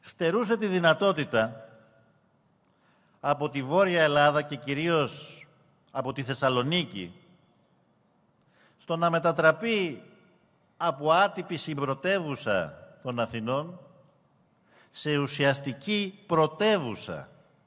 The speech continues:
οικονομικών, εμπορικών και πολιτισμικών δραστηριοτήτων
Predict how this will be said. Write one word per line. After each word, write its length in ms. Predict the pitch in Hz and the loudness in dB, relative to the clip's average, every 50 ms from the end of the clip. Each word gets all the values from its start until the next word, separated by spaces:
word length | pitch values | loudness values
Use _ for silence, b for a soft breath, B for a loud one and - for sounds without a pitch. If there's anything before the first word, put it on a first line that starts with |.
| _ _ _ | _ _ _
οικονομικών, 920 | - 143 131 - 151 143 143 143 139 131 - - 165 175 185 190 190 190 - | -12 -10 -4 -2 0 0 2 0 0 -2 -2 2 4 4 4 4 2 -2 -8
εμπορικών 680 | - 160 151 135 147 147 139 135 139 143 170 180 196 180 | -8 -6 -2 0 2 2 2 0 0 2 2 2 2 2
και 140 | 185 185 | -2 -6
πολιτισμικών 720 | 175 175 175 160 151 143 160 147 143 156 151 - 226 220 208 | -4 -2 -4 -4 -2 -4 -6 -6 -6 -6 -2 0 0 0 0
δραστηριοτήτων 840 | 196 175 147 - - 139 127 117 107 117 127 110 80 87 85 78 69 | 0 -2 -2 -2 -4 -4 -4 -4 -2 -2 -4 -4 -6 -8 -10 -10 -12